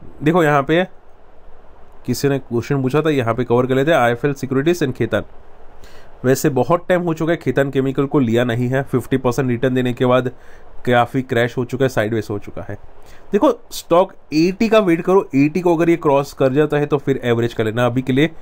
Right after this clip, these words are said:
no average, just hold करना, ठीक है। और आईएफ़एल सिक्योरिटीज यहाँ पे एक बार कंसिडर कर लेते हैं।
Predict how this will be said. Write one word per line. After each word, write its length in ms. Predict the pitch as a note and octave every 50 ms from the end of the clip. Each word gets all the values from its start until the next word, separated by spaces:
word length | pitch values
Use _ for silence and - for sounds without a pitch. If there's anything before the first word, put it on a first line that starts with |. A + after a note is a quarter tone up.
| - - - - - -
no 180 | A#2+ B2+ B2+
average, 300 | B2 A#2+ C3+ D#3 D#3+ - - - -
just 320 | F3+ G3 G3 - - -
hold 200 | - C#3 C#3+ C#3
करना, 240 | C#3 C3 A#2+ B2+ D#3+ F3 - - - - - - - - - - - - - - - - - - -
ठीक 140 | A#2+ A2+ -
है। 100 | D#3+ E3 - - - - - - - - - -
और 300 | A2 A2+ A#2+ B2 - - -
आईएफ़एल 400 | A2+ A2+ B2 C3+ C3+ - D3+ D3+
सिक्योरिटीज 760 | D3 - C#3 B2+ - C3+ C3+ C3 D3+ D3+ D#3+ D#3+ - - - -
यहाँ 180 | A#2 A2 - A#2
पे 80 | - B2+
एक 60 | A#2
बार 100 | A#2+ A#2+ A#2+ -
कंसिडर 480 | A2+ A2 A2+ A2 - - C3 C3 C3+ C3
कर 100 | B2+ C3+
लेते 220 | B2 C3 C3+ D3
हैं। 140 | C#3+ D#3 E3+